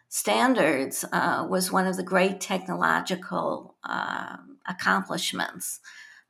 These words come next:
of the, uh, early twentieth century.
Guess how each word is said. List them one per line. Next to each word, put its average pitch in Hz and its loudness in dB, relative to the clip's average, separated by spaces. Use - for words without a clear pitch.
of 165 2
the, 160 -2
uh, - -6
early 170 -2
twentieth 156 -4
century. 180 -8